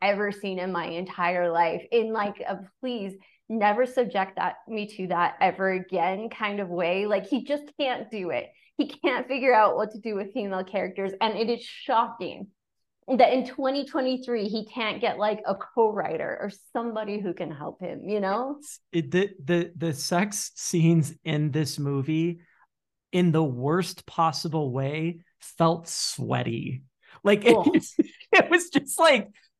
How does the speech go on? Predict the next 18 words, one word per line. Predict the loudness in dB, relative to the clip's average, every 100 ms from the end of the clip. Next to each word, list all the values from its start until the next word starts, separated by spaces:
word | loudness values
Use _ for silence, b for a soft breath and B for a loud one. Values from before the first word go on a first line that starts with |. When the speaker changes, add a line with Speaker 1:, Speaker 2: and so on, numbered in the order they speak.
| 0
Speaker 2:
ugh. | 6 8 8 8 4 0 -20
<laughs> | 0 0 4
Speaker 1:
Neither | 4 6 4 2 0
of | 0
the | 2
actors | 2 2 -2 -2
wanted | -2 -4 -4
to | -8 -10
be | -8 -4
there, | -2 -2 -6 -6
you | 0 2
know? | 4 4
Like, | 6 6 4 0
it | 0
was, | 0 -2 0
like, | -2 -2
apparent | -6 -6 -14 -10 -6 -4 -4 -6
how | -8 -8